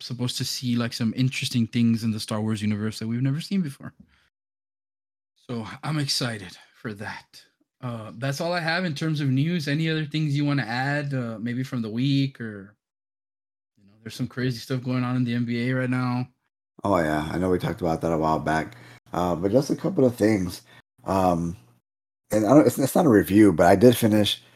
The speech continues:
Speaker 2: Fire Punch. For those of you who are not familiar with that, I know Chainsaw Man right now just kinda took over the anime scene. And, um,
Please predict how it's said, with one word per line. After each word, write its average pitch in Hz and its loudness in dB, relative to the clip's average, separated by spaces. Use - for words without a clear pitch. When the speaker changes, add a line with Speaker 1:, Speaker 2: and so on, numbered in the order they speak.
Speaker 2:
Fire 110 8
Punch. 92 0
For 92 0
those 98 2
of 95 -2
you 101 4
who 98 4
are - 0
not 90 -2
familiar 92 2
with 92 2
that, 92 2
I 92 2
know 92 0
Chainsaw 101 0
Man 90 0
right 82 -2
now 90 0
just 76 -8
kinda 90 -2
took - -4
over 92 0
the 95 4
anime 92 4
scene. 87 -4
And, 87 -2
um, 82 0